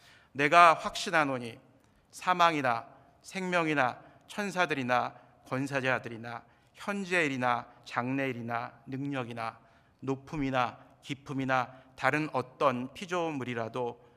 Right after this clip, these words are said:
우리를 우리 주 예수 그리스도 예수 안에 있는 하나님의 사랑에서 끊을 수 없느니라."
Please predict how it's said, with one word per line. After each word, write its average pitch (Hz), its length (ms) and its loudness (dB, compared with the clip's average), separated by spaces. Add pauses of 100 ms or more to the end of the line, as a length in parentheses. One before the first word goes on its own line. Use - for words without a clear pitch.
(120)
우리를 127 680 -2 (180)
우리 165 220 -2
주 127 280 -8 (300)
예수 143 640 -4 (180)
그리스도 131 520 -4
예수 147 340 -2
안에 139 200 2
있는 131 400 -4 (220)
하나님의 151 600 -4 (280)
사랑에서 135 720 -2 (220)
끊을 170 260 -6
수 120 340 -14 (340)
없느니라." 110 580 -6